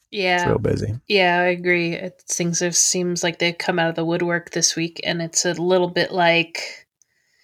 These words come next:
Speaker 1: it's great because you gotta take that work while you have it, but it's also like, oh, it's all at once. It's a little bit overwhelms. And I think we
Speaker 2: I
Speaker 1: get
Speaker 2: think
Speaker 1: so used to working on, like, our creative projects in the downtime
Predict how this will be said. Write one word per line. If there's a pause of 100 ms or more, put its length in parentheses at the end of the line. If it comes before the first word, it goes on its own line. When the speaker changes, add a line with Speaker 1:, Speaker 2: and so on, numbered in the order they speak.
Speaker 1:
it's
great
because
you
gotta
take
that (180)
work
while
you
have
it,
but
it's
also
like, (320)
oh,
it's
all
at
once.
It's
a
little
bit
overwhelms. (320)
And
I
think
we
Speaker 2:
I
Speaker 1:
get
Speaker 2:
think
Speaker 1:
so
used
to
working
on,
like,
our
creative
projects
in
the
downtime